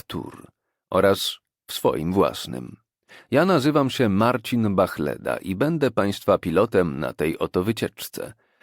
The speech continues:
Na wstępie chciałbym powiedzieć, że jest nam niezmiernie miło, iż wybrali państwo nasze biuro, aby zabrało was w podróż do wspaniałego miejsca, jakim jest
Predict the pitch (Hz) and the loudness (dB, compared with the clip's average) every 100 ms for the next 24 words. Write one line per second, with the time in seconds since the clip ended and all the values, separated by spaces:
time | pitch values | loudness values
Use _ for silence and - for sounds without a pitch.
0 | _ - 101 - 190 190 104 - 123 131 | _ -2 -2 0 -2 0 -2 0 0 2
1 | 120 101 98 107 127 120 98 92 101 127 | 0 2 2 2 2 -2 0 2 2 0
2 | 113 - 117 104 101 101 92 117 120 117 | -4 -4 0 2 2 2 2 2 2 2
3 | 123 165 110 78 76 _ _ _ 143 127 | 2 0 0 -2 -4 _ _ _ -4 0
4 | 113 104 101 98 92 87 85 - 92 80 | 2 4 4 2 2 0 -2 -2 -2 0
5 | - 87 80 73 78 80 - _ - 85 | 0 -2 -2 0 0 -2 -6 _ -4 0
6 | 95 101 90 90 87 107 113 95 95 - | 2 2 4 2 4 4 4 4 2 0
7 | - - - 95 120 143 143 - - - | -10 -14 0 2 2 0 -2 -4 -12 0
8 | 113 104 - 101 95 98 117 90 92 120 | 2 2 0 0 4 2 2 2 2 2
9 | 113 - 101 87 - - - 120 151 135 | 0 -2 0 -2 -6 -16 -2 0 2 4
10 | 117 - - | 2 0 -12